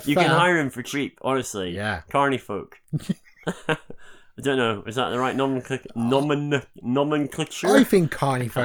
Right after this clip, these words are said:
Speaker 2: folk is,
Speaker 1: speak.
Speaker 2: is, it, it still stands. Everyone knows what you mean.
Speaker 1: Well, they're folk from the carnival.
Speaker 2: Exactly,
Speaker 1: It doesn't
Speaker 2: yeah.
Speaker 1: necessarily impl-,
Speaker 2: Yeah.
Speaker 1: it has no
Speaker 2: Yeah.
Speaker 1: implications either
Speaker 2: And
Speaker 1: way.
Speaker 2: who's got time to say all three syllables of carnival?
Speaker 1: Oh, no
Speaker 2: Everybody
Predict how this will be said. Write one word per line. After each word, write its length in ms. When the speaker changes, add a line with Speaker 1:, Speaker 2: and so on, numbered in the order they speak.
Speaker 2:
folk 60
is, 120
Speaker 1:
speak. 160
Speaker 2:
is, 280
it, 260
it 180
still 260
stands. 380
Everyone 180
knows 120
what 100
you 60
mean. 220
Speaker 1:
Well, 200
they're 220
folk 320
from 140
the 40
carnival. 600
Speaker 2:
Exactly, 240
Speaker 1:
It 40
doesn't 200
Speaker 2:
yeah. 60
Speaker 1:
necessarily 600
impl-, 220
Speaker 2:
Yeah. 180
Speaker 1:
it 80
has 220
no 180
Speaker 2:
Yeah. 160
Speaker 1:
implications 880
either 200
Speaker 2:
And 160
Speaker 1:
way. 60
Speaker 2:
who's 140
got 160
time 220
to 60
say 200
all 200
three 160
syllables 420
of 60
carnival? 440
Speaker 1:
Oh, 160
no 200
Speaker 2:
Everybody 320